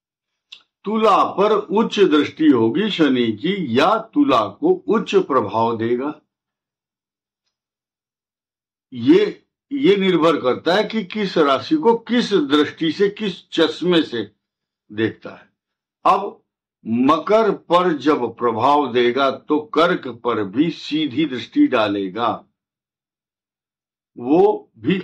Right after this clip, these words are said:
अशुभ प्रभाव नहीं होगा। कारण क्या है कि वहां पर बृहस्पति की दृष्टि भी मकर के शनि पर और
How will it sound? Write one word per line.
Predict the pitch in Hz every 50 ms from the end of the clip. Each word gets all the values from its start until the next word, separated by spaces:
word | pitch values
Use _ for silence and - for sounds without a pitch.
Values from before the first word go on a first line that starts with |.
| - _ -
अशुभ | 156 160 156 - - 226 226 196 185 - -
प्रभाव | - 131 123 113 117 120 135 151 170 175 170 - -
नहीं | 110 110 110 113 120 139 151 180 214 202
होगा। | 175 143 127 120 120 151 160
कारण | 160 - - - 131 143 156 170 190 202 190
क्या | - - 147 127 113
है | 101 117 143 175 190 _ _ _ _ _ _ _ _ _ _ _ _ -
कि | - 170 190 196 208 214 311 302 _ _ _ _ _ _ _ _ _ _ _ _ _ _ _ _ _ _ _ _ _ _ _ _ _ _ _ _ _ _ _ _ _ _ _ _ _ _ _ -
वहां | 123 143 139 135 143 147
पर | 147 143 156 160 165
बृहस्पति | 151 135 131 127 123 117 117 - - 113 110 - 120 113
की | 107 117 120
दृष्टि | 110 101 101 - - - - 147
भी | 165 165 147 - _ _ - 113 156 175 190 185 - _ _ _ _ _ _ _ _ _ _ - 95
मकर | 104 113 127 139 135 165 160 147
के | 127 143 147 127
शनि | - - 120 117 123 135
पर | 131 135 156 165
और | 151 - 139 135 131 123 104 - - _